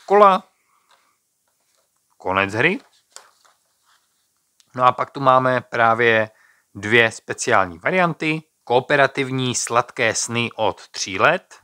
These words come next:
a bezesná noc od šesti let, která už kooperativní není. Stejně jako základní hra není kooperativní, nýbrž kompetitivní. Závodíme o to, kdo nazbírá jako první dostatek snových žetonů.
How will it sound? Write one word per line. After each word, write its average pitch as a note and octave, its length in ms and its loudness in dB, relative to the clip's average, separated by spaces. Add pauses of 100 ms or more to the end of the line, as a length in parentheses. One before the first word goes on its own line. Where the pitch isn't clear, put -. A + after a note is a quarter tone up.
a F2+ 140 2
bezesná A2 680 -2
noc C3 420 -4 (220)
od G#2 220 -10
šesti - 540 -6
let, A2+ 300 -2 (240)
která B2 240 0
už A#2+ 160 -8
kooperativní G2+ 760 -8
není. G2+ 500 -6 (240)
Stejně C3 280 -6
jako A2+ 200 -6
základní G2+ 560 -4
hra D#3+ 200 0 (360)
není A#2 200 -8
kooperativní, G#2 720 -6
nýbrž F#2 360 -10
kompetitivní. G2 920 -10
Závodíme B2+ 580 -4
o G2+ 60 -4
to, G2 360 -4
kdo B2+ 340 -2 (360)
nazbírá G2+ 520 0
jako F#2+ 240 -8
první G2+ 540 -10 (200)
dostatek A2+ 600 -8
snových A2 640 -8
žetonů. G2+ 680 -8